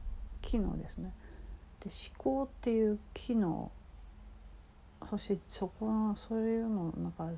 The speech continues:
全部ひっくるめてとかな。まあ、自分っていう機能がある。で、その機能が、その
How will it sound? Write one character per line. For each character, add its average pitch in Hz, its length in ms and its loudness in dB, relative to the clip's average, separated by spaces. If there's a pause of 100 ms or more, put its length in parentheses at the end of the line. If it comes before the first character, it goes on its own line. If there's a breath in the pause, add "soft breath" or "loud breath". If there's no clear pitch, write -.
全 175 180 -2
部 156 80 -6
ひ - 60 -14
っ - 80 -18
く 170 100 -6
る 160 60 -4
め 156 140 -4
て 160 200 -10
と - 80 -12
か - 60 -16 (540)
な。 165 60 0
ま - 0 -
あ、 - 20 0
自 170 340 0
分 185 240 0
っ - 160 -10
て - 80 -2
い 165 160 2
う 160 40 -2 (120)
機 - 160 -2
能 156 240 4
が 156 260 -6
あ - 40 0
る。 156 60 -6 (640 loud breath)
で、 202 100 0
そ - 140 -4
の 202 120 2 (100)
機 - 180 4
能 190 420 6
が、 170 360 0 (540 loud breath)
そ 208 60 0
の 180 180 -2